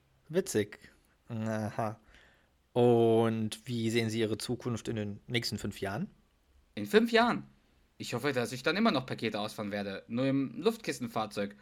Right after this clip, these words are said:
Speaker 2: Uh, ein Paket für Mister Spaceman.
Speaker 1: Äh, Sie sind wirklich ganz schön witzig. Es ist nur so, wir stellen gar keine Leute ein. Wir müssen Personal reduzieren, also
Speaker 2: Sie sagten doch, ich sei hier gefragt. Sogar Mitspracherecht hätte ich hier.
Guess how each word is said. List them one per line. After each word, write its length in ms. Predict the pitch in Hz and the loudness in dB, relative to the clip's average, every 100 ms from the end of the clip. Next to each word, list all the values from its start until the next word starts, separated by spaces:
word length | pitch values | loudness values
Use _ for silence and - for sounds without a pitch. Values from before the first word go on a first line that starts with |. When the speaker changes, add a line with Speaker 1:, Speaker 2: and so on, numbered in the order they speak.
| _ - | _ -8
Speaker 2:
Uh, 840 | 302 403 440 427 403 370 339 269 - | 0 6 8 8 6 4 0 -2 -2
ein 120 | 131 | -4
Paket 280 | 135 143 131 | -2 -6 -4
für 80 | 139 | -4
Mister 200 | 139 170 | -4 0
Spaceman. 920 | 254 262 - - 214 220 220 214 - _ _ _ _ _ _ _ _ _ | 6 6 6 6 8 10 8 6 -2 _ _ _ _ _ _ _ _ _
Speaker 1:
Äh, 120 | - - | -6 -6
Sie 120 | - | -6
sind 200 | 104 104 | -4 4
wirklich 260 | 151 262 - | 4 4 2
ganz 180 | 101 - | 2 2
schön 140 | 98 | -2
witzig. 400 | 98 - 98 - | -2 -2 -4 -2
Es 100 | 139 | -2
ist 200 | 175 175 | -2 0
nur 440 | 180 170 165 165 135 135 135 143 | 2 4 2 0 -6 -14 -18 -14
so, 380 | 151 160 156 156 | -4 0 2 2
wir 120 | 160 | 2
stellen 360 | 160 - 226 311 | 2 2 2 4
gar 120 | 131 | 2
keine 240 | - 110 | 2 0
Leute 340 | 104 98 - 110 | 2 0 0 -2
ein. 260 | 104 101 82 | -2 -6 -6
Wir 100 | 127 | -2
müssen 380 | 139 143 139 135 | -2 -2 -4 -6
Personal 320 | - 127 131 123 | 2 4 4 4
reduzieren, 640 | 120 113 - 170 175 104 - | 2 0 4 4 4 -4 -6
also 640 | 113 113 117 110 117 127 127 - _ _ _ _ | -4 -2 -2 -2 -4 -8 -14 -20 _ _ _ _
Speaker 2:
Sie 140 | - 107 | -10 -4
sagten 380 | 120 139 - | 0 0 2
doch, 140 | 175 175 | 2 2
ich 120 | 156 | -2
sei 120 | 156 | 0
hier 100 | 175 | 0
gefragt. 480 | 165 - 269 285 - - - | -2 2 2 2 -6 -20 -6
Sogar 280 | 135 147 | 4 6
Mitspracherecht 680 | 190 - - - 151 139 135 | 6 4 2 0 2 0 0
hätte 160 | 147 139 | -2 -2
ich 80 | |
hier. 340 | - 131 107 | 2 4 4